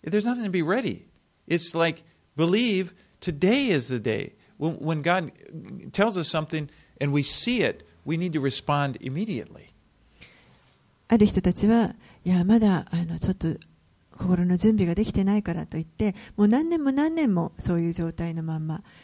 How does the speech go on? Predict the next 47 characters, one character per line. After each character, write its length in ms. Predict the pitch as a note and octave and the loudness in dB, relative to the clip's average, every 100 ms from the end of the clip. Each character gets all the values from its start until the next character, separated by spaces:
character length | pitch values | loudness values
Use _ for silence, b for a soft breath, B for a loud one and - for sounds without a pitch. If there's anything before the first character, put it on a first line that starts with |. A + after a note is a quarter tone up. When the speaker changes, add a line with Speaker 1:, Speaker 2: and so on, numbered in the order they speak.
| b | b
Speaker 2:
あ 140 | - D#3+ | -8 -4
の、 120 | D#3 | -4
い 100 | - | -2
つ 80 | F#3+ | -2
ま 140 | E3 D#3 | -2 -2
で 80 | |
も 100 | A#3 | 0
準 200 | A#3+ G#3 | 4 4
備 120 | F#3+ E3 | 4 2
が 80 | |
で 140 | D#3+ E3+ | 0 -2
き 100 | B3 | 0
な 100 | C4+ | 2
い 60 | |
状 220 | F3+ E3 D#3+ | 2 0 -2
態 180 | D#3+ | -4
で、 220 | D#3+ F#3+ F3 B B B | -2 -2 -2 B B B
え 180 | - - | -14 -14
ー、 60 | - - | -16 -6
ま 140 | - A3+ | 2 4
た 80 | |
逆 240 | A3+ B3 D#4 | 6 4 4
に 80 | D#4 | 2
私 220 | D4 D#4+ | 2 0
た 100 | C4+ | 0
ち 80 | A3+ | 0
も、 120 | A3+ | 2
「あ、 100 | G#3 - B | 2 0 B
こ 100 | - | 0
の 100 | A3+ | 2
人 160 | B3 F#3+ | 2 0
は 80 | |
ま 140 | F3+ A#3+ | 0 0
だ、 80 | G3+ - _ _ - _ | -2 -8 _ _ -20 _
あ 80 | - | -2
の、 180 | F3 E3 - _ _ _ _ _ _ _ | 0 0 -2 _ _ _ _ _ _ _
準 160 | F3 G3+ | 4 6
備 120 | G3+ | 6
が 100 | F3 | 4
で 100 | G3+ | 2
き 60 | A3+ | 2
て 120 | G3 | 4
な 140 | G#3+ | 4
い 60 | A#3+ | 4
か 100 | G3 | 2
ら」 100 | E3 | -2
と 260 | D#3+ D#3+ | -2 -4